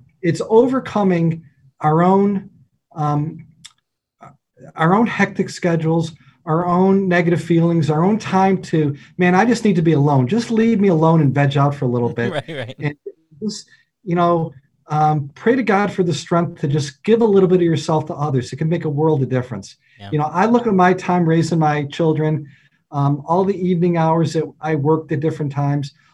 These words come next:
Speaker 1: all the times I was stressed out because of the day, and maybe I didn't give them the time I shouldn't have, I sh-, I wish I had. I mean, I look back now, and I had my moments, and probably all parents do,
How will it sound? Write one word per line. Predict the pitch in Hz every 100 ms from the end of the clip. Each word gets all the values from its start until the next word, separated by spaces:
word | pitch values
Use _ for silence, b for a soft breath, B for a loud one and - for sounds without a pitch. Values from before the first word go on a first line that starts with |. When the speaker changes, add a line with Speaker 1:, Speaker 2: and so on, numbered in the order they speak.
| b -
Speaker 1:
all | 190
the | 190
times | - 202 185
I | 170
was | 147 -
stressed | - 190 190
out | 190 175
because | 180 - 151
of | 156
the | 143
day, | 151 151 156 156 B B B -
and | 139
maybe | 160 170
I | 175
didn't | 165
give | 160 156
them | 160
the | 143
time | 135 156 156 156 156 156
I | 139
shouldn't | 139 - 165 156
have, | 143 147 147
I | 139
sh-, | 135 - -
I | 143 143
wish | 147 143 165
I | 160
had. | 143 151 151 - 165
I |
mean, | 170
I | 165
look | 233 240
back | 202 185
now, | 180 175 175 B B B B -
and | 160 160 B B
I | 175
had | 208 220 196
my | 190 196
moments, | 180 180 226 165 139 139 -
and | 160 160 -
probably | - 185 190
all | 165 185 185
parents | 196 190 180 -
do, | 190 185